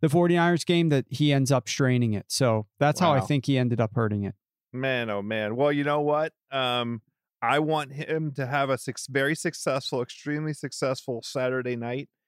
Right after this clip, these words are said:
Speaker 2: And I'm okay. I've made, prepared myself for the Washington football team ending their season. And then I'd like Alex Smith to hand it, hang it up and do whatever with the rest of his life he wants to do with his, his beautiful wife and his beautiful kids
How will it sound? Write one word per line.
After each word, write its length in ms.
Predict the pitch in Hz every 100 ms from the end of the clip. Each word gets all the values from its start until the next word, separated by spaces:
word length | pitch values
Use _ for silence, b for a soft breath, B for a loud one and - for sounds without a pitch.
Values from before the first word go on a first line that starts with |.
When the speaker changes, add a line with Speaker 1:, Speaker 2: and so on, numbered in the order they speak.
| _ _ _ -
Speaker 2:
And 640 | 127 127 123 123 120 117 -
I'm 260 | 123 127 127
okay. 480 | 127 - - 135 135
I've 180 | 127 113
made, 280 | 127 123
prepared 420 | 139 - 139 139 123
myself 500 | 127 - 127 123 -
for 80 | 127
the 80 | 120
Washington 400 | 113 117 - 120
football 320 | 127 - 120
team 280 | - 127 110
ending 260 | 117 123
their 120 | 117 120
season. 540 | - 131 143 156 143 - _ _
And 100 | 117
then 80 | 123
I'd 180 | 120 104
like 220 | 120 117
Alex 340 | 110 117 120 -
Smith 200 | 120 -
to 80 | 117
hand 200 | 117 117
it, 200 | 113 -
hang 240 | 123 120 120
it 100 | 113
up 200 | 113 - _ _ -
and 140 | 113
do 120 | 135
whatever 400 | 123 120 127 135
with 180 | 131 123
the 60 | 127
rest 240 | 120 -
of 80 | 113
his 180 | 117 113
life 380 | 113 113 - _ _ _ -
he 60 |
wants 340 | 131 127 127 -
to 80 | 113
do 360 | 120 117 117
with 300 | 113 113 117 -
his, 220 | 113 101 123
his 160 | 110
beautiful 420 | - 131 123 123
wife 300 | 113 113 110
and 60 | 107
his 100 | 101
beautiful 380 | - 113 - 104
kids 400 | - 101 98